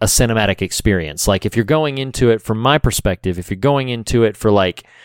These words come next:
technical prowess or a lot of flashiness, like, one of the things I really appreciated about it, this was directed by David Schwimmer. The film, by the way, if we, if you haven't picked up what we're talking about, we're talking about a film from two thousand ten,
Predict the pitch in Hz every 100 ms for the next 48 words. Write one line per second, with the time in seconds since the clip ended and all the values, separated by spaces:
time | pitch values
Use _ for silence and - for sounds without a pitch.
0 | - - _ _ _ - 143 131 123 110
1 | - - 107 104 104 101 - - 101 98
2 | 101 101 - - 107 107 107 101 127 117
3 | 240 277 202 151 135 127 127 113 117 104
4 | 95 87 85 80 80 104 110 98 120 127
5 | 123 117 107 113 113 - 98 87 92 95
6 | 185 196 127 110 110 104 101 95 107 104
7 | 90 98 - 98 101 95 104 98 87 87
8 | 107 92 85 - - - - 143 151 135
9 | 123 131 120 110 101 - 127 123 120 120
10 | 98 85 87